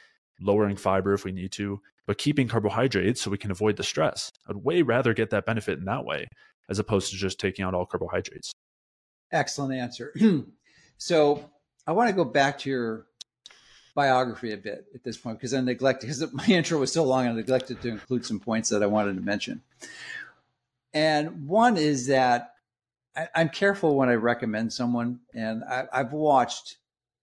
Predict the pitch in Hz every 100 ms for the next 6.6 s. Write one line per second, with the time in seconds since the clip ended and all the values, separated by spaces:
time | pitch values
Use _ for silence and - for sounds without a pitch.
0 | - _ _ _ - 117 117 110 - 127
1 | 120 123 113 107 107 104 104 107 - 104
2 | 101 107 101 101 - 110 113 131 - -
3 | 170 202 143 123 139 123 110 98 - _
4 | _ _ - 127 170 160 175 170 220 175
5 | 165 143 - 156 151 143 127 117 113 113
6 | 107 - 107 98 90 -